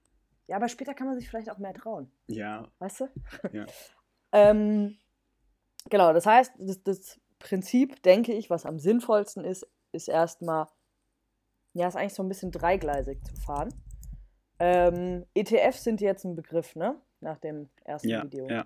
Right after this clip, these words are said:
Speaker 2: ja. Ganz kurz, bevor es weitergeht, ich, äh, finde sowas auch interessant. Autovervollständigung bei der Bing-Suche.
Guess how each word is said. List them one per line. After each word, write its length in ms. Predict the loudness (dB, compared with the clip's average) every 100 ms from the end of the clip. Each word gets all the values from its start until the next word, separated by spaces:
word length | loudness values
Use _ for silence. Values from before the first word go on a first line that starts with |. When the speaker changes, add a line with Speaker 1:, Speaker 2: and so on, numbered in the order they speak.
| -8
Speaker 2:
ja. 160 | -10 -4
Ganz 200 | -2 0
kurz, 240 | 2 2 0
bevor 260 | -2 0
es 80 | 2
weitergeht, 420 | 2 2 0 -4
ich, 260 | -6 -10 -10
äh, 120 | -10
finde 260 | 0 0 2
sowas 240 | 0 0
auch 140 | -2 -4
interessant. 560 | -8 -4 0 0 -2 _ _ _ _ _ _
Autovervollständigung 1000 | 4 4 2 2 2 4 2 2 0 2
bei 180 | 0
der 140 | 0 0
Bing-Suche. 720 | 2 0 0 -4 2 0